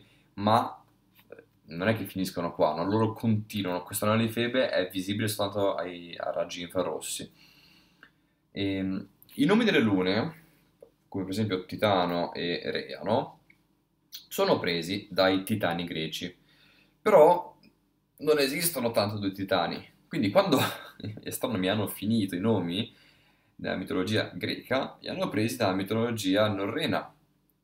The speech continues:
quindi sono i giganti di ghiaccio di Thor e Loki, e, oppure dalle divinità celtiche, oppure dalla mitologia Inuit. E, Saturno comunque, dato che siamo sempre nella mitologia, è,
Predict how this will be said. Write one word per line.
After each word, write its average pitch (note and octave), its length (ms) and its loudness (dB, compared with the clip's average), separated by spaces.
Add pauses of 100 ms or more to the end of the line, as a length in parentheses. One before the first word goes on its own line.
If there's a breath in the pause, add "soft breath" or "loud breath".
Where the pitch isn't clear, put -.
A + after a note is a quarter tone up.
quindi A2 180 -4
sono G2 180 -2
i F#2 60 -2
giganti G#2 380 2
di G2+ 100 -4
ghiaccio - 380 -4
di E2+ 320 -8 (440)
Thor F#2 560 4
e E2+ 240 -4
Loki, - 560 -6 (540 soft breath)
e, F#2+ 160 2
oppure D#3+ 480 -2
dalle A#2+ 220 4
divinità A2 480 2
celtiche, A2+ 720 0 (320)
oppure E3+ 460 -4
dalla A#2 180 6
mitologia A#2+ 500 0
Inuit. G#2+ 560 -2 (800)
E, F2+ 460 -4 (1300)
Saturno F3+ 460 -2
comunque, C3 600 2
dato F#2+ 260 0
che F2+ 220 -6
siamo F2+ 260 -8
sempre F2+ 300 -8
nella E2+ 140 -2
mitologia, F#2 680 -2 (300 loud breath)
è, F2+ 420 -2